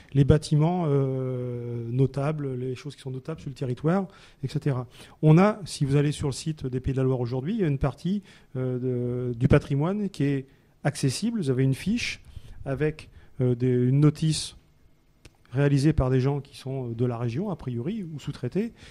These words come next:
et une photo éventuellement par quelqu'un qui est de la région ou sous-traité. Donc ça, c'est, on l'a publié sur le site. La région a le droit de le publier sur le site. Nous, en open data, ces données-là, on veut les mettre en open data aussi pour quelqu'un qui puisse,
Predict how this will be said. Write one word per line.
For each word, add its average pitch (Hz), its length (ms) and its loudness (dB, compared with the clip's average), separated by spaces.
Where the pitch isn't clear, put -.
et 139 60 4
une 156 140 10
photo 185 340 4
éventuellement 147 540 0
par 131 140 -10
quelqu'un 143 300 0
qui 139 100 -2
est 123 40 2
de 123 40 2
la 123 80 4
région 147 380 2
ou 175 80 -6
sous-traité. 151 500 -6
Donc 127 120 0
ça, 220 180 2
c'est, - 160 -10
on 170 120 6
l'a 147 120 8
publié 139 280 -2
sur 160 140 -6
le 143 40 -4
site. - 260 -10
La 131 80 -6
région 135 300 -6
a 156 40 -4
le 127 60 -6
droit 175 120 -2
de 170 40 2
le 160 40 0
publier 160 180 0
sur 156 120 -4
le 143 60 -8
site. - 300 -12
Nous, 196 200 2
en 208 80 2
open 175 260 -2
data, 160 280 -4
ces 135 140 -8
données-là, 143 320 -4
on 226 60 -6
veut 156 120 -4
les 151 60 0
mettre 165 180 0
en 151 80 6
open 151 220 4
data 147 240 2
aussi 127 220 -2
pour 117 120 -4
quelqu'un 131 300 -10
qui 143 100 -12
puisse, - 380 -8